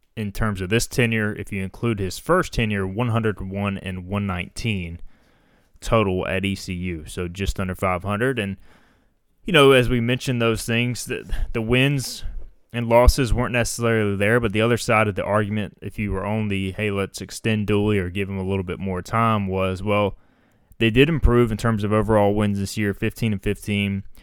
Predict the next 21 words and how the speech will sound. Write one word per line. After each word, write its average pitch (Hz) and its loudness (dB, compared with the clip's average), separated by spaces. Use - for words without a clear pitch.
and 104 -2
they 107 2
got 101 2
to 98 -6
six - -6
and 107 -2
eleven 95 0
in 92 -8
conference 104 -2
play. 92 -4
The 82 -10
six - -4
wins 110 -2
matched 101 -4
the, 92 -6
the 101 -6
most 110 2
in 95 -2
E 120 -6
C - -6
U 104 -2